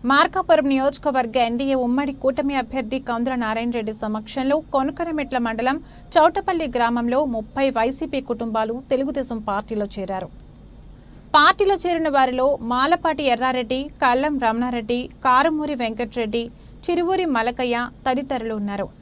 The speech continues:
వీరందరూ కూడా "వైసీపీ పాలనలో విసుగెత్తిపోయామని, వైసీపీ వలన, వాళ్ళ నాయకుల వలన మాకు జరిగిందేమీ లేదని" తెలిపారు. ఈ కార్యక్రమంలో మండల పార్టీ అధ్యక్షులు మొరబోయిన బాబురావు యాదవ్,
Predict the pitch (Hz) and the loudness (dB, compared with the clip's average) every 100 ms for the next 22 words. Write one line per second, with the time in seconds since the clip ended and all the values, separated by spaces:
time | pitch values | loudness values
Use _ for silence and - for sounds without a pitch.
0 | - - - 311 349 349 370 359 294 285 | -20 -20 -4 2 2 2 0 0 2 4
1 | 247 - 240 269 320 339 311 285 247 226 | 2 0 2 2 2 -2 -4 0 2 2
2 | 240 233 269 240 220 226 247 247 247 226 | 2 0 0 0 -2 -2 -2 -2 -4 -2
3 | 220 220 220 254 - 214 220 269 302 277 | -2 -2 -4 -6 -8 -4 -2 -2 -4 -4
4 | 262 220 214 240 262 208 226 233 208 196 | -2 0 0 0 -2 -2 0 0 0 -2
5 | 220 247 247 202 208 240 302 - - - | -2 -2 -2 -2 -2 -2 -4 -8 -14 0
6 | 320 359 311 277 285 320 285 269 269 214 | 0 2 2 2 2 0 0 2 2 0
7 | 214 220 226 220 202 196 190 - - - | -2 -2 -4 -4 -6 -4 -6 -8 -16 -20
8 | - - - - 320 311 269 269 285 269 | -20 -20 -8 -4 2 2 4 0 2 0
9 | 262 285 254 240 277 262 247 226 233 233 | 2 0 0 0 0 0 0 -2 -2 -2
10 | 214 233 - 254 269 214 214 220 226 226 | -2 -4 -2 -2 0 0 0 0 -2 -2
11 | 196 190 196 214 208 208 196 208 294 | -2 -2 -2 -4 -2 -2 -4 -4 -4